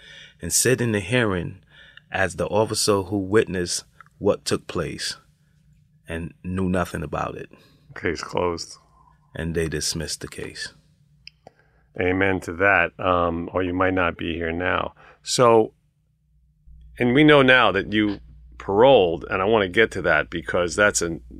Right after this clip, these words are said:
Speaker 2: a really, um, extraordinary story in and of itself. I think it says a lot about what the parole board really thought about your claims of innocence. But before we get to that,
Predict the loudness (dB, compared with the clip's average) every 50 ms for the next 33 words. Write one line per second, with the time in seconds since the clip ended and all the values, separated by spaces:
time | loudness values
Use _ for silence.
0 | -12 -8 -8 -6 -4 -2 0 0 0 0 -2 -2 -4 -6 -8 -8 -8 -8 -8 -8
1 | -8 -8 -10 -10 -14 -16 -18 -20 -18 -14 -12 -8 0 2 4 4 4 2 0 -2
2 | -2 -4 -4 -2 -2 0 0 0 -2 -2 -2 -2 0 0 0 -2 -4 -4 -6 -6
3 | -2 0 2 4 4 2 2 -2 -6 -12 -20 -20 -20 -20 -20 -20 -20 -20 -20 -14
4 | -6 0 2 2 2 2 0 -4 -4 -4 -6 -6 -6 -4 -4 -2 0 0 0 0
5 | -2 -4 -2 -2 -4 -4 -6 -10 -6 -4 0 0 0 0 0 0 -2 -2 -2 -4
6 | -4 -6 -4 -2 -2 -2 -2 -4 -6 -8 -12 -18 -20 -20 -20 -20 -20 -20 _ -10
7 | -4 0 4 4 4 4 2 -2 -14 -18 -14 -6 0 2 2 2 2 -2 -8 -12
8 | -10 -8 -8 -8 -8 -8 -6 -6 -6 -6 -8 -10 -8 -4 -2 0 0 -2 -4 -6
9 | -12 -14 -20 -20 -20 -20 -12 -4 0 0 0 0 0 -6 -6 -2 2 4 6 6
10 | 6 6 2 0 2 4 4 2 2 0 -6 -2 0 2 2 2 2 0